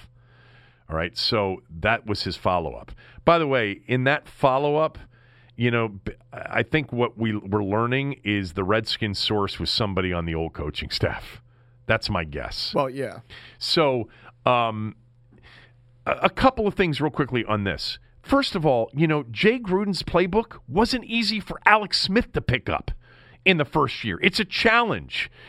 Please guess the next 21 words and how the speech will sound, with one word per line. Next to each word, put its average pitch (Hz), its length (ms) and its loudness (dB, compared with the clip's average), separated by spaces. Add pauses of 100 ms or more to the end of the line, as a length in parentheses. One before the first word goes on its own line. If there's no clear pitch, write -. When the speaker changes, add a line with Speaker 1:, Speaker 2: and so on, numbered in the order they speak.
Speaker 1:
You 196 120 6
know, 208 80 6
one 220 200 4
of 311 80 0
the 311 60 2
reasons 208 460 0
Jay 190 260 2
Gruden 151 460 2
didn't 170 320 2
want 156 240 0 (100)
any 294 300 2
rookie 131 360 0
quarterback 71 760 -6 (480)
is 175 200 4
that 170 300 6
he 180 180 2
had 156 200 2
to 156 80 4
win 240 240 2
last 123 400 0
year, 92 360 0